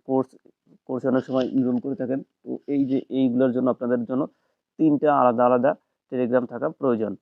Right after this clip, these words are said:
তো আমি আপনাদের প্রথমটা Telegramটা দেখাচ্ছি। এই যে প্রথম Telegramটা, এটা আপনারা Telegram X, এটা আপনারা প্লে স্টোরে গিয়ে সার্চ করলেই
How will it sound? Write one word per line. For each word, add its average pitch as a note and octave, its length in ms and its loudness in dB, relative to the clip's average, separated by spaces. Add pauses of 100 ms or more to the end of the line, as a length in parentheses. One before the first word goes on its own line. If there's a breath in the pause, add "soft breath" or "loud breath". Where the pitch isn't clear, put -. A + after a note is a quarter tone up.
(340)
তো - 60 -20
আমি C3+ 140 2
আপনাদের D3 300 2 (340)
প্রথমটা D3 560 -2
Telegramটা C#3 560 2
দেখাচ্ছি। B2+ 380 -2 (180)
এই - 100 -8
যে A#2+ 80 -6
প্রথম C3 300 -8
Telegramটা, A#2+ 540 0 (540)
এটা C3 180 -4
আপনারা C3+ 280 -2
Telegram B2+ 440 0 (260)
X, - 20 -20 (480)
এটা B2+ 200 -6
আপনারা B2 280 -2 (200)
প্লে C3 220 -2
স্টোরে C3+ 300 -4
গিয়ে B2 200 0
সার্চ A#2+ 340 -6
করলেই B2+ 300 0